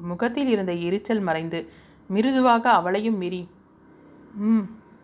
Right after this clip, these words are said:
என்ற சொல் வந்தது. "என்னோடு வந்துடுறியா நித்திலா?" என்ற வார்த்தையை சொன்னதும் அவள் முகத்தில் அப்பட்டமாக அதிர்ச்சி தெரிந்தது. "என்னது?" என வேகமாக கேட்டுக்கொண்டே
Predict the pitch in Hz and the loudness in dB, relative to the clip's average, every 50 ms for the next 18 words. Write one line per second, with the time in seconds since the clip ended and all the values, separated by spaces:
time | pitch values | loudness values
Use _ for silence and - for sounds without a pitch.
0 | _ - - 175 175 175 170 165 165 - 185 190 208 196 180 160 156 156 147 151 | _ -16 -10 -8 -6 -6 -6 -6 -4 -2 -2 -2 0 0 0 0 -2 -4 -6 -6
1 | - - - - - - - - - - - - _ - - _ _ _ _ _ | -8 -14 -18 -20 -20 -20 -20 -20 -20 -20 -20 -20 _ -20 -20 _ _ _ _ _
2 | _ _ _ _ _ _ _ _ _ - - - - - _ _ _ _ _ _ | _ _ _ _ _ _ _ _ _ -20 -20 -20 -20 -20 _ _ _ _ _ _
3 | - 190 185 190 196 208 240 262 277 269 214 214 220 226 233 240 233 220 185 175 | -8 -4 -2 0 2 2 2 4 4 2 2 2 2 0 0 0 0 0 -2 -4
4 | - 196 185 196 214 262 254 - - - 185 190 180 180 175 170 180 190 196 - | -4 -2 0 2 2 0 0 -4 -8 -8 -6 -4 -2 -2 0 4 4 4 4 4
5 | 220 208 202 190 - - - - 185 170 175 190 190 196 185 165 156 - - 180 | 2 0 0 0 -2 -6 -10 -12 -10 -6 -6 -6 -6 -6 -6 -8 -10 -10 -10 -8
6 | 170 170 180 175 170 170 170 170 226 233 233 254 220 170 - - 151 - - - | -4 -4 -2 -2 -4 -4 -4 -2 -2 -2 -2 -2 -4 -2 -4 -6 -8 -10 -4 0
7 | 247 247 247 - 262 233 202 196 196 247 240 185 175 214 202 - - 202 - 185 | 0 0 2 2 2 4 4 4 4 2 0 0 0 -2 -6 -6 -8 -8 -6 -6
8 | 170 170 165 156 156 151 - - _ _ _ _ _ _ _ _ _ _ - 165 | -6 -6 -6 -10 -10 -12 -14 -16 _ _ _ _ _ _ _ _ _ _ -14 -6
9 | 160 180 196 185 226 262 349 - - - - _ _ _ _ _ - 190 190 185 | -2 -2 0 2 2 2 2 0 -2 -8 -20 _ _ _ _ _ -8 -4 -2 -2
10 | 170 165 175 196 220 240 240 214 226 233 254 233 - 208 214 214 226 226 - 180 | 0 2 2 2 4 4 6 4 4 4 2 -2 0 -2 -2 -2 -4 -6 -6 -6
11 | 165 165 175 | -4 -2 -4